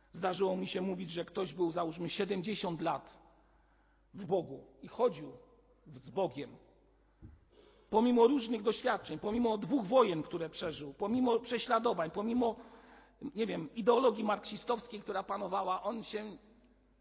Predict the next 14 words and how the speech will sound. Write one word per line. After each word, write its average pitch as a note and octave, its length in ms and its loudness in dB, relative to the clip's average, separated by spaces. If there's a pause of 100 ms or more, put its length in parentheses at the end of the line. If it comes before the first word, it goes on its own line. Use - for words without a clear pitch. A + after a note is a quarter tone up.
(540)
ostał C3+ 500 0 (1040)
i G3+ 80 -16
trwał E3 260 -4
przy - 160 -12
Panu D#3 220 -6
Jezusie C#3+ 360 -10
Chrystusie. - 520 -20 (640)
I - 20 -20
to A#3 80 -4
jest A#3 120 -4
piękne. D#3+ 320 -6
To G#3+ 100 -4
jest A3 120 -4
ten G#3+ 100 -6